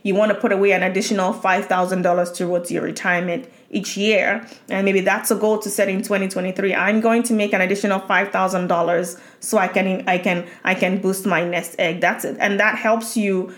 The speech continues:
by running this calculation today. That helps you know exactly what you need to do. So you don't do too much, but you also don't do too little. And either extending retirement or, you know, making more money and putting it away, both of those things that you can do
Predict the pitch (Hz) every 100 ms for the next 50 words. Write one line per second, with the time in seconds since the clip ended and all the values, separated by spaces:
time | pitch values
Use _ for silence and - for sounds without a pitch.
0 | - 202 190 214 262 254 262 247 226 254
1 | 220 220 233 254 240 165 240 226 180 247
2 | 254 - - - 240 254 226 226 208 202
3 | - - 185 170 208 220 - 233 208 202
4 | 262 185 185 202 - 185 175 220 254 262
5 | 233 233 285 247 262 262 254 233 302 -
6 | 226 233 - 247 277 247 226 220 220 233
7 | 208 202 214 - - _ - - 254 202
8 | 185 - - 180 190 190 185 165 190 160
9 | - - - 202 220 208 - - - 269
10 | 262 294 285 277 247 247 247 240 247 233
11 | - 202 202 - - - - - 214 190
12 | 185 180 - - 208 226 277 254 247 226
13 | 226 208 202 226 214 208 185 185 208 208
14 | 208 214 247 190 202 214 - 202 202 190
15 | 185 208 190 214 226 226